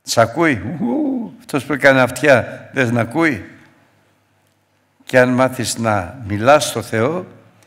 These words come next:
θα μάθεις και να ακούς το Θεό. Πολύ σοβαρό είναι αυτό.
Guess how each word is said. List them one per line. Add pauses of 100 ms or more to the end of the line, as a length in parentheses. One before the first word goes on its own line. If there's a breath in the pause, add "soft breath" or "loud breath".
(300 soft breath)
θα
μάθεις
και
να
ακούς
το
Θεό. (1800)
Πολύ
σοβαρό
είναι
αυτό.